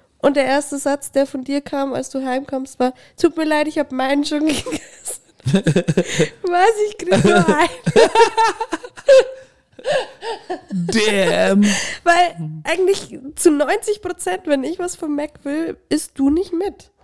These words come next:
Speaker 1: Und grad heute <laughs> isst
Speaker 2: Ja,
Speaker 1: du den
Speaker 2: heute
Speaker 1: zweiten
Speaker 2: war echt
Speaker 1: Cheeseburger.
Speaker 2: Aber da, das mit dem zierlichen Mädchen, das stimmt nicht ganz. Ich hab, äh, eine Freundin von mir, sie ist,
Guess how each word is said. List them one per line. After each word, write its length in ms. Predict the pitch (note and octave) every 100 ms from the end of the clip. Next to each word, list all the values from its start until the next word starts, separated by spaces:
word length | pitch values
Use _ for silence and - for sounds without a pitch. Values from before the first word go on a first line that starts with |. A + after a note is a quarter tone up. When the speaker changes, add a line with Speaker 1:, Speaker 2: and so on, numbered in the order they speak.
| _ _ _
Speaker 1:
Und 120 | -
grad 280 | B3 C4+ C4
heute 320 | B3 B3+ F4+
<laughs> 300 | G#4 - A#4+
isst 100 | B4
Speaker 2:
Ja, 100 | D3+ D#3+
Speaker 1:
du 60 |
den 100 | -
Speaker 2:
heute 200 | - D3+
Speaker 1:
zweiten 200 | C#3 B2+
Speaker 2:
war 340 | B2+ B2+ B2 A2
echt 280 | A#2+ C3+ -
Speaker 1:
Cheeseburger. 420 | - - - C4+ - _ _ - -
Speaker 2:
Aber 240 | D3 D#3
da, 140 | D3+ E3+ - -
das 220 | C#3+ F3+ F3+
mit 160 | E3+
dem 180 | D#3 D3+
zierlichen 380 | - F3 E3+ D#3
Mädchen, 260 | D3 - D3
das 100 | C#3+
stimmt 240 | D#3 D#3
nicht 180 | B2+ -
ganz. 220 | F#2+ G2+
Ich 120 | A#2+
hab, 160 | D3+ -
äh, 20 |
eine 800 | C3 A#2+ A#2 A2+ A#2 A2+ A2+ A#2
Freundin 360 | A#2 B2 A#2 B2+
von 140 | B2+
mir, 180 | A#2+ A2+
sie 120 | A#2
ist, 320 | A2+ A2+ -